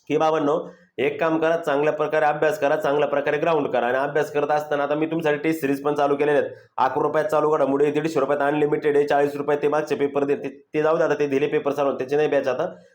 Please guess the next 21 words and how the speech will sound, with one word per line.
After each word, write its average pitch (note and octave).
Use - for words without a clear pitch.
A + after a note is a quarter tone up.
पण C3+
दीडशेची D#3
बॅच D#3
आहे. D3
परत D3
मराठी D#3
व्याकरणाची D3+
मध्यंतरी D#3
थोडंसं C#3
मी D3
जरा D3
कामात D3
असल्यामुळे C#3
मला C#3
मराठी D3
व्याकरणाची C3+
बॅच C#3
चालू C#3+
नाही C#3
करता C#3
आली, C3+